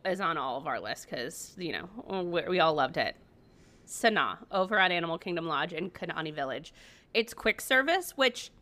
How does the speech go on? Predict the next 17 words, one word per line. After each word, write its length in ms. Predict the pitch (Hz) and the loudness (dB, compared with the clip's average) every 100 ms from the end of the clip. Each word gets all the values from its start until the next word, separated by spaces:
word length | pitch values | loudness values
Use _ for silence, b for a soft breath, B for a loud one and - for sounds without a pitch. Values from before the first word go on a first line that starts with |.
| _ - | _ 2
I 120 | 202 202 | 4 6
know 160 | 190 | 6
we're 140 | 208 - | 4 4
talking 320 | 247 247 254 | 4 4 2
table 260 | 240 170 | 0 -2
service, 340 | - 180 170 - | 0 0 0 0
but 240 | 175 165 - 196 - | 2 0 -2 -14 -6
it 140 | 262 - - | -6 -4 2
is 280 | 233 202 - | 4 2 -2
a 60 | - | 0
table 240 | 233 180 | 2 2
service 300 | 190 156 147 | 2 0 0
restaurant. 380 | 113 - - - - - - - - _ - - b b | -4 -4 -6 -8 -10 -20 -20 -20 -20 _ -20 -20 b b
But 100 | 240 | 2
it's 120 | 226 | 4
quick 220 | - 226 | 2 0
service. 500 | - 180 160 147 - | 2 2 2 -6 -12